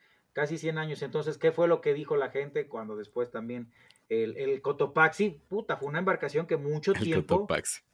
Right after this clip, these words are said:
Speaker 1: estuvo como que ese misterio de, "No mames, desapareció por completo el barco Cotopaxi, nunca supieron qué pedo con, con este barquito".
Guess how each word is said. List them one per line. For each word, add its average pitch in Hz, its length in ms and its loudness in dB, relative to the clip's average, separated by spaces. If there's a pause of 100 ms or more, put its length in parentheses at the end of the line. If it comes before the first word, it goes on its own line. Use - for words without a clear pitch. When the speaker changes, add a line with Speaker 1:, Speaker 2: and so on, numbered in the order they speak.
Speaker 1:
estuvo 131 540 0
como 143 220 0
que 147 120 2
ese 151 160 0
misterio 143 480 -2
de, 113 100 -10
"No 135 100 -10
mames, 175 380 -6
desapareció 143 800 -2
por 135 180 -6
completo 135 460 -6
el 127 80 -4
barco 135 300 -6
Cotopaxi, 135 640 -8
nunca 139 300 -12
supieron 131 480 -4
qué 120 100 -14
pedo 147 440 -4 (360)
con, 120 380 -10
con 110 540 -10
este 127 200 -6
barquito". 147 600 -6